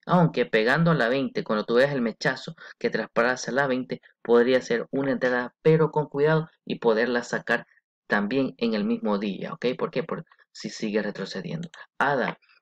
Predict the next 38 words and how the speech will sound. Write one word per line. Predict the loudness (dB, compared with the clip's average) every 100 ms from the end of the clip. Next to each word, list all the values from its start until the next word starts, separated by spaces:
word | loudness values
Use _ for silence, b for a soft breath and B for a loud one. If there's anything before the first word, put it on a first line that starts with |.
| _
¿Qué | -4
esperamos | 2 4 4 2
con | -2 0
ada? | 0 0
Aquí | -2 0
no | 0
nos | 0
metemos | -2 0 -2 0
a | 0 0
ada, | 0 -4 B
simplemente | _ -6 -2 -2 0 -2 -2 -4
sacando | -2 -2 0 0 0
ganancias, | 0 0 -2 -4
lo | -6
que | -2
ya | 0
la | 0
tenemos | -2 -4 -6 B B B
desde | -2 0 0 -2
abajo, | -2 -6 -6 -6
¿ok? | -6 -6 -6 -8 b b -20 _
Dogecoin, | 0 4 4 2 -4 -2
a | 2
Dogecoin | 2 2 0 -2
la | 0
estamos | -2 -2 -2
esperando | -2 0 2
a | 0
veinticinco | 0 -4 -6 -6 -6 -4
centavos, | -2 -2 -2 -2 -2 -4 -12 _ _ _ _ _
¿ok? | -6 0
A | 2
veinticinco | 2 0 -6 -6 -6
centavos | -4 0 2 2
cuando | 0 -2 0
venga | 0
a | -2
tocar | -4 -4 -4